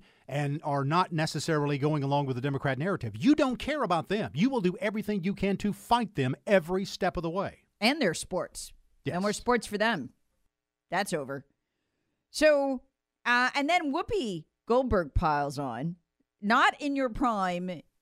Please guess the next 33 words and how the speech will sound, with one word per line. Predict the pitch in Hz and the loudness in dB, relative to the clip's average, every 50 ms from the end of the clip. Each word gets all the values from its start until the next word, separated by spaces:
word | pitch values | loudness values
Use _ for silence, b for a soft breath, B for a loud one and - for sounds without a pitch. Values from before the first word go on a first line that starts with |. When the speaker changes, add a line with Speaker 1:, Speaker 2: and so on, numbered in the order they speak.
| _ _ - | _ _ -2
Speaker 2:
in | 196 196 | 0 0
your | 196 190 | 0 2
fifties. | - 202 190 - - - | 2 0 0 -2 2 4
Oh, | - 359 392 330 | 6 6 8 6
well, | 262 233 220 | 6 2 0
chuck | - - - 339 320 - - | 0 0 0 0 0 2 0
her | 240 220 | 0 2
out. | 226 233 214 175 | 4 4 2 2
I | 160 180 | 0 0
guess | 170 240 269 247 - | 2 2 2 4 2
if | 254 202 | 0 0
you're | 240 254 240 | 2 2 4
a | 220 | 4
Republican, | 214 226 226 - - 262 254 226 262 254 - 247 220 196 | 4 2 2 4 4 4 4 4 2 0 0 0 0 2
then, | 190 202 196 196 190 190 180 | 2 2 2 0 0 -2 -2
uh, | 180 175 170 | 0 0 0
you | 170 175 190 | -2 -2 -2
know, | 185 175 165 160 165 147 b b b b b b | -2 -2 -2 -4 -4 -6 b b b b b b
we're | - 208 | 0 0
gonna | 214 240 233 226 | 2 2 2 2
have | 220 214 - | 2 2 2
to | - 214 | 2 4
have, | 214 214 208 175 | 4 6 4 6
what, | 190 190 175 151 | 4 4 2 2
a | 139 | 0
cutoff | 131 - - 190 185 180 180 180 - 196 | -2 0 2 2 4 4 4 4 2 2
age | 190 185 180 - 165 | 2 0 0 -2 -6
of | - | -6
forty-five | - - 190 190 180 165 - 185 170 175 185 202 190 - | -2 -2 0 0 -2 0 2 2 4 4 4 2 0 -4
to | - 185 | -6 -4
run | 170 175 175 175 | -4 -2 -2 -2
for | - - 170 | -4 -6 -8
president? | - - 175 170 170 165 190 196 208 220 220 | -4 -2 -2 -2 -2 -2 -4 -4 -6 -6 -8